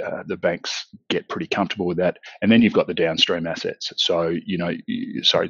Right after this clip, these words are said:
downstream businesses that are, that need to be financed. So if you think about fuel, if you think about catering,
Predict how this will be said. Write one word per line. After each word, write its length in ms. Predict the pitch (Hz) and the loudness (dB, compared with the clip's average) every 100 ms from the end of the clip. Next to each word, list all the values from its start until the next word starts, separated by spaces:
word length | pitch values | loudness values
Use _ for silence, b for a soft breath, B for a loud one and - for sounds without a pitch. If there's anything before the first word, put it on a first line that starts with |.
| - | 0
downstream 420 | 104 87 90 80 | 2 2 0 0
businesses 540 | 87 92 82 90 - - B B | -2 -2 -6 -6 -6 -8 B B
that 100 | 87 | -4
are, 120 | 78 - | -4 -4
that 160 | 92 87 | -4 -2
need 180 | 90 | -4
to 60 | 82 | -4
be 100 | 90 | -6
financed. 600 | - 87 82 80 - - | -4 -4 -4 -4 -2 0
So 240 | 90 82 85 - - | 0 0 -4 -8 -6
if 280 | - - | -6 -6
you 60 | - | -6
think 220 | - - | -6 -6
about 280 | 90 87 - | 0 0 0
fuel, 400 | - 95 87 85 | 0 2 4 4
if 160 | - - | 0 -4
you 60 | |
think 160 | - 95 | -8 -2
about 240 | 85 82 | 0 0
catering, 540 | - 87 87 85 82 | 2 2 2 0 0